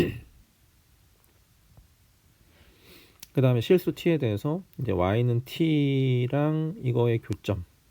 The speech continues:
교점 개수가 ht. 음. 그럼 gx를 좀 해야 되네. 그런데 그 교점 개수가 하나인 것을 만족하는 그 t가 범위가 요런 식으로 나온다, 이런 얘기죠.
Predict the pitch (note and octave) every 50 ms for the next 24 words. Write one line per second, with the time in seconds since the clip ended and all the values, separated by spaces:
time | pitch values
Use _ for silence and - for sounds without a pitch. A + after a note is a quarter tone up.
0 | _ _ _ _ _ _ _ _ _ _ _ _ _ _ _ _ _ _ _ _
1 | _ _ _ _ _ _ _ _ _ _ _ _ - B2+ A#2 - C#3 B2 - -
2 | G#2 - - A#2+ A2 F#2 F2+ F#2 - - - - - - G2 G2 - _ _ _
3 | _ _ - F#2 F2 E2 F2+ F#2+ F2+ E2 - _ _ _ _ _ - - - -
4 | _ _ _ - C#3 B2+ C3 - - C#3 D3+ D#3+ E3 E3 D#3+ D3+ - - - D#3
5 | D#3 D3 C3+ - D3+ D3 F3 G3+ F#3+ D#3+ B2+ F#2+ F2+ G#2 B2 A#2+ B2+ B2+ B2 C3
6 | C3 C3 - - - - - - - - _ - C#3 C3+ C3 C3 C3 B2 - F3
7 | F3+ F3 D#3 D#3 - - B2+ - C3 C3+ - G3+ G#3 G#3+ G#3+ G#3+ G#3 F#3+ F3+ F3
8 | E3 D3+ C#3 B2+ B2+ C3 D3+ C3 G2+ F2+ F#2+ G#2+ B2+ C3 - - B2+ B2 A#2+ A#2
9 | - G2+ - - - - G3+ G3 C3+ A2+ G#2 A2+ A#2+ G2 F2+ F2 - _ _ _
10 | - - _ _ _ _ _ - - A2+ A#2+ C#3 D3 C3+ A#2+ G2 A2 A#2+ D3+ E3
11 | E3+ D#3 F3 D3+ D3 C3 A#2+ F2 D#2+ D#2+ E2 E2+ F2 E2+ F#2 G#2 F#2 F2 F2+ F#2+
12 | F#2 F2 D#2+ - F2+ - -